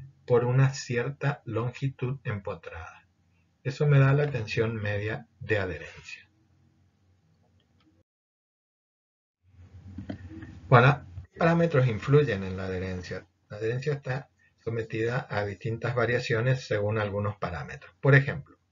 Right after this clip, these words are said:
uno muy importante es el diámetro de las barras. Las barras de menor diámetro son preferibles para mejorar la adherencia, porque poseen una mayor relación perímetro-área.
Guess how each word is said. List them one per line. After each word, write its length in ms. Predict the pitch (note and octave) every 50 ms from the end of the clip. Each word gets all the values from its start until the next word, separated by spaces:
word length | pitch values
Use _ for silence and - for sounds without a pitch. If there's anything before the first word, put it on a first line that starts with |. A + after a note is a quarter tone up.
| _ _ _ _
uno 180 | - B2+ C3 B2+
muy 160 | B2+ B2 A#2+
importante 520 | B2 A#2+ A#2+ A2 - B2+ B2 C3+ C#3 B2+ A2+
es 180 | A2+ - - C#3+
el 260 | C3 G#2+ G2+ G2 F#2
diámetro 500 | G2+ A#2 C3 C3+ C3+ C3 A2+ - A#2 G#2
de 80 | G2+
las 140 | G2 G2 F2+
barras. 420 | - G2 F#2 E2+ - - - - _ _ _ _ _ _ _ - - - - - - - - _ _
Las 160 | - A#2+ B2 C3+
barras 300 | D3+ D#3+ D#3+ D#3+ D3+ C#3
de 80 | B2+ A2+
menor 340 | A2+ A2 A2 A#2 B2+ C3
diámetro 680 | B2 B2 A2+ A2 G#2+ G#2 G#2+ G#2 - A2 A#2 C3 - - _ _ _ _ _ _
son 320 | - - C3+ C3 C#3 C#3+
preferibles 880 | C3 B2+ B2+ - B2 A2 A#2 B2+ C#3 C3+ - - F#2+ - - - _ _ _ _
para 200 | _ A2 G#2 G#2
mejorar 480 | G2 G2+ G2+ G2 - G#2+ G2+ G2+ G2+ G2
la 100 | G2+ G2+
adherencia, 640 | G2 F#2+ F#2 F#2 F2+ F2 F2 F2 - - - - _ _ _ _ - _ _ _ _
porque 260 | - A#2 A2 A2 A#2
poseen 600 | G#2+ - A#2 A2+ - - B2+ A#2+ B2 C3 C#3 C3+ -
una 220 | A#2 A2 A#2 A#2
mayor 360 | A#2 A#2 A2 G#2 G#2 A2 A2
relación 560 | A2+ A2+ A2+ A#2 A#2 - - A#2 A2 A#2 C3 C3+
perímetro-área. 880 | A#2 G2+ G2+ G2+ G#2 G#2 G#2 G2+ - G2 F#2 E2+ - - - - -